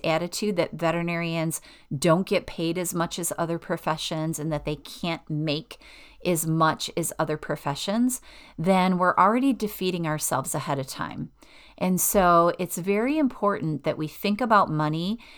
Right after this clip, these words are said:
as something that we can make, that we can produce, that if we give value to other people, that they will pay us for that value.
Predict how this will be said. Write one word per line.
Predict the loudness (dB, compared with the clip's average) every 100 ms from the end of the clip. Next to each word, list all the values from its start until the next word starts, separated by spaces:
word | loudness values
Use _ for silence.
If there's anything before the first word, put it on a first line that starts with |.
| -20 -2
as | 2 2
something | 2 2 2 2 2 4
that | 2 0
we | 0 -2 -2
can | -4 -2 0 0 2
make, | 0 -2 -6 -8
that | -6 -4
we | -4
can | -2 -4
produce, | -4 -4 -2 -2 -2 -2 -2 -4 -6 -10 -20 -18 0
that | 4 4 2
if | -2 0
we | 2 2
give | 4 2
value | 4 4 6 4 0 0 0 -2 -8 _ -14
to | -6 2 4 4 4 2
other | 0 0 -4
people, | -6 -8 0 2 2 -2 -12 -2
that | 0 2
they | 2
will | 4 2
pay | -2 -8 -4 -4
us | -4 -8
for | -6
that | -4 -4 -4
value. | -4 -4 -4 -8 -12